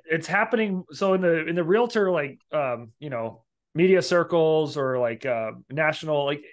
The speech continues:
channels that you see, like, Facebook or in, in, like, conferences and stuff, we're now talking a lot more buyer's agents are talking about, uh,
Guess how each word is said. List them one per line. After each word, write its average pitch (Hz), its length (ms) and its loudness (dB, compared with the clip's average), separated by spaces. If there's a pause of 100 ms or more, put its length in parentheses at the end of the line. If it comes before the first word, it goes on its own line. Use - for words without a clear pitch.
(280)
channels 165 540 0
that 143 140 -6
you 131 80 -6
see, 147 200 -2
like, 131 220 0
Facebook 139 500 -4
or 123 180 -2
in, 123 340 -8
in, 123 80 -6
like, 117 180 -2
conferences 127 540 -4
and 117 80 -12
stuff, 117 320 -2 (500)
we're 143 60 -6
now 170 160 2
talking 165 420 -2
a 143 60 2
lot 147 200 2
more 156 120 0
buyer's 143 420 0
agents 123 320 -8
are 127 80 -6
talking 127 400 -2
about, 113 420 -2
uh, 110 280 -2